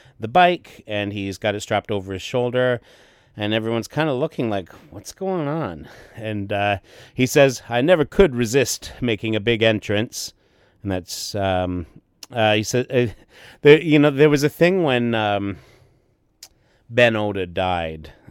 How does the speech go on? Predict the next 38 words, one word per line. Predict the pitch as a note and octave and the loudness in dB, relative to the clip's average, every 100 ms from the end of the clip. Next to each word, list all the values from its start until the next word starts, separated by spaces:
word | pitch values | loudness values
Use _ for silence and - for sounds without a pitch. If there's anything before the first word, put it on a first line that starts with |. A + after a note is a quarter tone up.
| - | -12
Um, | F#2+ F#2 F2+ F2+ F2 F2 - _ _ _ _ _ _ _ - | -6 -4 -2 -2 -4 -10 -12 _ _ _ _ _ _ _ -10
uh, | G#2+ F#2+ | -4 -4
Dick | F2+ A2 | -4 -6
Giordano | A#2 A2+ G#2 G2+ F#2+ | -2 -2 0 -2 -2
wrote | F#2 F#2 | -4 -4
about | E2+ F2+ | -2 -4
him | D#2+ F#2 F2 F2+ - | -4 -10 -8 -10 -12
in, | F2+ F2 E2+ F2 F2 F2+ | -10 -8 -8 -8 -10 -12
uh, | G2+ F2+ E2+ E2+ | -8 -6 -6 -8
in | F2 E2+ F2+ | -10 -12 -6
Meanwhile. | C3+ G#2 D#2 E2 C#3 _ _ _ _ _ _ | -6 -6 -10 -12 -12 _ _ _ _ _ _
And | D2 | -20
as | D2+ D2 | -20 -20
you | D#2+ | -16
know, | D#2+ | -12
I | E2 | -10
love | E2+ E2 | -10 -10
me | F2 | -14
some | - F2+ | -12 -10
Meanwhile. | E2 D#2+ F2 B2+ _ _ - - - | -10 -10 -12 -12 _ _ -20 -20 -18
Um, | - A2+ A2+ A2 A2+ _ _ _ _ _ _ - _ _ _ - | -4 0 0 0 -6 _ _ _ _ _ _ -20 _ _ _ -2
and | C#3+ | 0
he | D3 | 0
said | D#3 - D3+ C3 | -2 2 2 4
that, | C#3 C3+ - | 0 0 -2
you | B2+ | -6
know, | A#2 A2+ A2 A2 | -2 -2 -2 -6
they | G#2+ A#2 | -4 0
often | A#2 A#2+ B2 B2+ A2+ | 2 2 2 -4 -6
gave | F2+ A2 A2 A2 G2 G2 | -2 0 0 -2 -6 -2
Ben | G#2+ G#2+ G#2+ | 0 0 -2
these, | G2+ G2 G2 F#2 - | -6 -6 -6 -10 -6
uh, | G#2 G2 | -2 -2
these | F#2+ G#2 G2 | -4 -6 -8
jobs | E2+ G2+ G#2 G2+ F2+ F2 | -4 -2 2 0 -4 -10
that | G2 G#2 | -8 -8
were, | G2+ G2 F#2+ F2+ | -6 -6 -6 -6
like, | F2+ F2+ - _ _ | -6 -6 -12 _ _